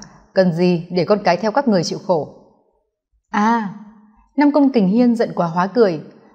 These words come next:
dáng vẻ kiêu căng lạnh lùng mà thong thả, giống như ma quỷ địa ngục, nói: "Ông không chịu nói đúng không? Ông cho là không nói thì tôi sẽ hết cách với ông à?" Vừa nói, anh vừa móc điện thoại di động trong túi ra,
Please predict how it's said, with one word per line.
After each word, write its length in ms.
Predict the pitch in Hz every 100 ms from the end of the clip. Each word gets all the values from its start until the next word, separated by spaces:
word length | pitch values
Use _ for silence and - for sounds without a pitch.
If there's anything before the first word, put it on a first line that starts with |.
| _
dáng 180 | 240 247
vẻ 80 | 240
kiêu 200 | - 247
căng 280 | 254 226
lạnh 220 | 226 185 196
lùng 200 | 175 165
mà 80 |
thong 200 | 160 214
thả, 360 | 208 208 160 139 -
giống 280 | 170 160 170
như 120 | 202
ma 220 | 196 202 196
quỷ 140 | 202
địa 200 | 147 156
ngục, 200 | 160 156 - - 151
nói: 280 | 151 156 247 - - _ _ _ _
"Ông 240 | - 190 185
không 100 | 208
chịu 140 | 185 190
nói 120 | 170
đúng 140 | 175
không? 260 | 196 208 208 - - - -
Ông 200 | 190 180
cho 200 | 180 208
là 100 | 185
không 220 | - 233
nói 240 | 220 190 262 - -
thì 80 | 185
tôi 160 | 151 185
sẽ 120 | 180
hết 120 | 277 -
cách 160 | 403
với 80 | 403
ông 140 | 196 190
à?" 260 | 165 143 - - _ _ _ _ _ -
Vừa 120 | 208
nói, 300 | 196 180 220 -
anh 180 | 226 220
vừa 80 | 196
móc 180 | 247 262
điện 160 | 185
thoại 160 | 196 175
di 120 | 226
động 120 | 226
trong 160 | - 220
túi 200 | 214 190
ra, 320 | 190 226 208